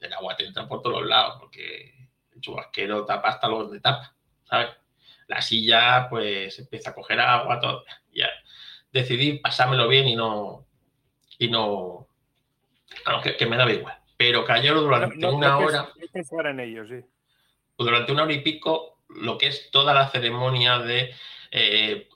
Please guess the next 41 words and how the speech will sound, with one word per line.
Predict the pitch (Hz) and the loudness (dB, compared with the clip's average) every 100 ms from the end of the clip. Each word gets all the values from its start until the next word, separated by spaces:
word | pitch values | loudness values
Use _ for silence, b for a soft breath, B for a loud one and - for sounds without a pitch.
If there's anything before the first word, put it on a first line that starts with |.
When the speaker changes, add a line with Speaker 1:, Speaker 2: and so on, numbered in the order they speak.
| _ _ - | _ _ -10
Speaker 1:
los | 98 | -10
coches | - 113 107 110 | -6 -2 0 0
se | 110 | -2
ponen | 101 98 104 | -6 -4 -2
en | 101 101 98 95 95 | -2 -2 -8 -14 -12
paralelo | - 98 95 95 98 98 | 0 0 2 -2 -4 -6
en | 98 | -6
la, | 98 95 85 87 - - _ - - | -6 -4 -6 -10 -16 -20 _ -20 -12
en, | 101 98 92 92 101 - _ _ - | -10 -10 -12 -18 -20 -20 _ _ -20
en | 95 | -16
la | 95 | -2
pista, | 101 107 - | 0 0 -2
en, | 104 | -4
o | - | -4
sea, | - 92 - | -2 -2 -4
aparcan | - 98 95 | -6 -6 -4
en | 101 | -2
batería, | 98 - 95 110 98 | -2 -4 -4 -4 -2
¿no? | 127 | -4
Como | 101 - | -6 -10
antiguamente, | - 98 92 104 107 | -10 -8 -4 -4 -4
en | 101 | -4
la | 98 | -2
pista, | 101 113 113 - 113 110 131 - B B B B | 2 2 2 0 2 2 0 -10 B B B B
eh, | 113 104 101 101 | -2 0 0 0
toda | 107 | -2
la | 101 92 | 0 0
pared | 92 95 95 95 | 0 0 0 -4
de | 98 | -6
la | 95 92 87 | -4 -2 -2
gente, | - 110 107 107 104 104 113 - | -2 -4 -4 -4 -2 -2 -4 -8
la | - 110 110 | 2 4 4
llegada | 104 104 117 | 2 4 6
de | 117 | 6
la | 117 | 4
bandera, | 101 104 - - 220 208 - - | 2 2 -2 -4 -2 -2 -4 -6
¿sabes? | - 95 95 - - _ b b b b b | -8 -6 -6 -8 -14 _ b b b b b
Eh, | 117 117 110 101 101 98 95 95 92 | 0 2 2 -2 -6 -10 -14 -18 -12
con | 104 | -8
los | 98 | -6
helicópteros, | 92 92 - 110 107 - 104 110 110 110 - | -6 -8 -6 -4 -4 0 0 2 0 -2 -6